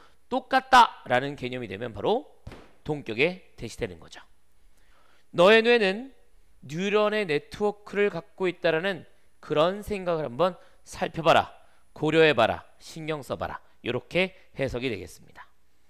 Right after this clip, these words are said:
자, 스크린 내용을 잘 보셨으면 체크해 놓으시고요. 우리 동영상 강의 좋은 게 뭐예요? 잠깐 멈출 수 있죠? 잘 보고 다음 육 번 문장 넘어가겠습니다. 스크린 다시 내려옵니다. They will connect with each other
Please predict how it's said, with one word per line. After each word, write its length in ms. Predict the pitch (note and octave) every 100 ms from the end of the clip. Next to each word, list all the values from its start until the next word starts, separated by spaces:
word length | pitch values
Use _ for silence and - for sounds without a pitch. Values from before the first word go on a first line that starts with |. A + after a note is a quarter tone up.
| - - - -
자, 240 | F3 - - -
스크린 440 | - - A3 A3+ - -
내용을 640 | D3 D#3 D#3 C3 F#3 B3 - -
잘 200 | - C#3
보셨으면 840 | C3+ B2+ B2 C#3+ C3+ A#2 A2 G#3+ C#4 - - - - - - -
체크해 340 | - B3+ B3+
놓으시고요. 480 | G#3+ F#3+ D#3+ F#3 G#3 - -
우리 160 | - D#3+
동영상 380 | D3 E3+ G3+ G#3+
강의 120 | G#3
좋은 220 | D3+ D3
게 60 | D#3
뭐예요? 180 | A2 B2
잠깐 260 | - D#3+
멈출 300 | C3+ D#3+ A#3+
수 120 | -
있죠? 220 | C3+ - A3 - - - - - -
잘 200 | - D3+
보고 420 | B2+ B2 G3+ D4+ - -
다음 360 | - G2 F3+ B3
육 160 | - A#2+
번 140 | E3
문장 340 | C3+ G#2+ A2+ D#3+
넘어가겠습니다. 760 | A#2 G#2 F#2+ E2 - - - -
스크린 280 | - F3
다시 160 | C3+ G#2+
내려옵니다. 560 | G#2+ F#2+ E2 F#2+ G#3 - - - - - - - - - - - - - - - - - -
They 200 | F3 G#3
will 240 | A#3+ B3 B3
connect 460 | - G3+ A3+ A3+
with 180 | G#3 G3
each 220 | E3+ -
other 440 | D3 B2 C3+ F3